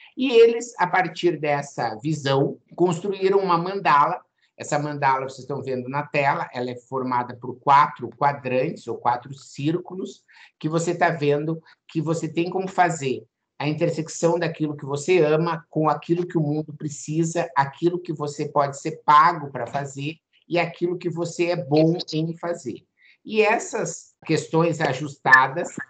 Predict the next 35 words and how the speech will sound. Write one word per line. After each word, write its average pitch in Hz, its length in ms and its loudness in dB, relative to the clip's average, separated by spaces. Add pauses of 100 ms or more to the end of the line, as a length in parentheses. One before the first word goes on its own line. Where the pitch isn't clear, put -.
(260)
elas 180 380 -2
te - 180 -12
dão 160 280 0
no 185 180 -6
centro 165 720 -6
o 156 80 -4
seu 165 460 -2
Ikigai. 160 680 0 (320)
E 170 140 -2
a 190 80 2
Ikigai 196 640 0
é 185 80 0
essa 185 320 -2
razão 190 720 -2
de 170 160 -8
ser 143 500 -6 (320)
ou 180 220 2
razão 185 720 0 (200)
que 185 180 -10
te 185 460 -12 (560)
dá 180 220 2
motivo 185 720 -6
pra 156 160 -4
levantar 165 520 0
da 170 80 -4
cama 160 540 -4 (180)
todos 170 360 0
os 165 140 -4
dias 147 440 -4 (400)
e 165 240 -6
continuar 165 800 0
aí 143 340 -2
a 143 60 -6
sua 139 200 -6
jornada 135 720 -2